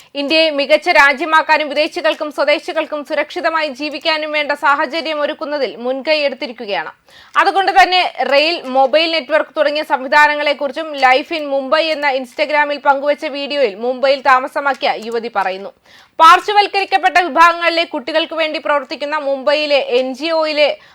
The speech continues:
വോളണ്ടിയറാണ് യുവതി. പല സ്ഥലങ്ങളിലും ഫൈവ് ജി, ഫോർ ജി നെറ്റ്വർക്ക് ലഭ്യതയുണ്ട്. ജർമ്മനിയിൽ മികച്ച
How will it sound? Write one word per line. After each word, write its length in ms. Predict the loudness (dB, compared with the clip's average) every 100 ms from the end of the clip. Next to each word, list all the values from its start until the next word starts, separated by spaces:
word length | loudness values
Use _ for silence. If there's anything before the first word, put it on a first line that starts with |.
| 0
വോളണ്ടിയറാണ് 760 | 4 4 2 2 4 4 2 -6
യുവതി. 300 | -6 -6 -8 _ _ 0
പല 160 | 4 4
സ്ഥലങ്ങളിലും 580 | 2 0 2 -2 -4 -2
ഫൈവ് 360 | 2 4 2
ജി, 140 | -4 -4
ഫോർ 280 | 2 2
ജി 100 | 0
നെറ്റ്വർക്ക് 520 | -2 -2 -2 -2 -2 -2
ലഭ്യതയുണ്ട്. 640 | -4 -2 -2 -2 -4 -6 -4
ജർമ്മനിയിൽ 680 | -2 0 -2 -4 -4 -6 -6
മികച്ച 440 | -6 -2 -2